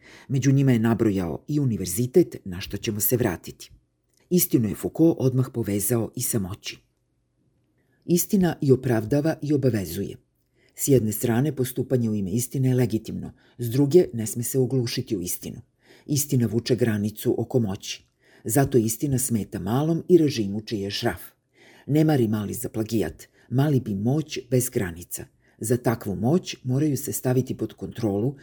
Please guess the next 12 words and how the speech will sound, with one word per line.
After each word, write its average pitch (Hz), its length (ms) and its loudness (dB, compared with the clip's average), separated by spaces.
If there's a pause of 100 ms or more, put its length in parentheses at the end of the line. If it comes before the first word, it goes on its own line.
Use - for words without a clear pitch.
(260)
disciplinovati, 131 840 0
dakle, 143 420 -2
ustanove 170 640 0
i 160 120 -2
procedure 143 600 2
koje 107 220 -2
jemče 98 380 -2
istinu. 95 400 -6 (540)
Sudovi 175 420 6
su - 260 -4
odavno 120 400 0
pokoreni. 117 600 -2